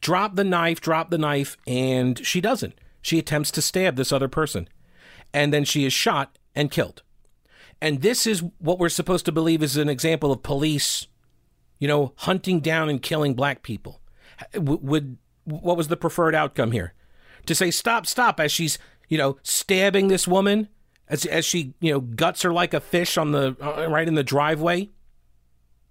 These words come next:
and then drops the knife and surrenders? Like, that's what we're supposed to believe happened? So the cop's not supposed to protect the black life that was being threatened.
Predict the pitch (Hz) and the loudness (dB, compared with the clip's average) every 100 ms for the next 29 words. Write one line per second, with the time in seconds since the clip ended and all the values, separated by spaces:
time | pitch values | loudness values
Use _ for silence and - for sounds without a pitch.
0 | - 170 175 180 175 - - 165 175 - | -4 0 2 2 0 -6 0 0 0 0
1 | 170 175 180 165 - 151 160 170 190 156 | 0 0 0 0 0 0 2 2 0 0
2 | 143 151 156 - 170 175 - 175 175 - | 0 -2 -2 -2 -2 0 0 0 0 0
3 | 165 175 170 175 170 151 147 175 160 170 | 2 2 2 0 0 -2 -2 -2 -2 0
4 | 160 - 170 160 - 156 - 160 - 147 | 0 -2 -2 -2 -2 -6 -2 -2 0 -2
5 | 143 - _ _ - 156 175 - 208 156 | -2 -6 _ _ -2 0 0 -2 0 0
6 | 98 - - - _ _ _ _ _ _ | -2 -8 -16 -20 _ _ _ _ _ _
7 | 147 135 131 147 123 151 117 85 | -2 -2 0 0 0 0 -2 -4